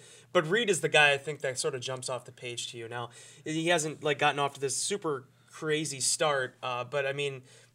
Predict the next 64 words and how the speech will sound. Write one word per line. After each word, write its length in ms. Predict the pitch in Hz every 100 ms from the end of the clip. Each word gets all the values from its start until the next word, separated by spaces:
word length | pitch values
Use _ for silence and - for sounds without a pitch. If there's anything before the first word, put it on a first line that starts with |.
| -
he 100 | 175
has 240 | 170 165
been 140 | 175 156
a 40 |
guy 220 | 143 143
that 100 | 143
appears 380 | 131 - 156 143
to 80 | 151
have 140 | 131
developed 340 | 120 131 135 131
an 80 | 127
early 220 | 127 123
chemistry 500 | 135 127 135 - 147
with 160 | 139
Alex 300 | 139 135 135
Smith. 320 | - 147 143 - - - - -
The, 100 | 202
the 160 | 190 185
transition 640 | - 254 247 202 - 247
Smith's 340 | - 202 196
gonna 180 | - 170
have 240 | 143 147 -
to 100 | 135
make, 360 | 127 131 120 131
and, 220 | 127 123
and 200 | 147 147
he 100 | 202
did 160 | 208 208
it 140 | -
to 80 | 147
some 240 | - 135
extent 360 | 127 - 139 123
when 100 | 127
he 100 | 131
was 180 | 123 127
in 100 | 123
San 220 | 135 127
Francisco, 560 | 120 - 135 - 131
is 180 | 123 120 - - - -
he's 240 | 180 165
not, 240 | 180 180 - _
it 100 | -
doesn't 240 | 185 196 151
appear 400 | - - 190 151
at 180 | 123
least, 300 | 127 131 127
and 80 | 139
this 80 | 127
is 80 | 135
no 140 | 139
disrespect 480 | 135 127 123 147 135
to 80 | 123
Washington, 340 | 131 127 127
it 40 | 123
doesn't 200 | 160 139
appear 280 | - 151
he's 100 | 139
gonna 120 | 123 123
have 180 | 131
the 60 | 123
weapons 440 | 120 127 127 120
that 100 | 120
he 80 | 120
had 320 | 120 123 120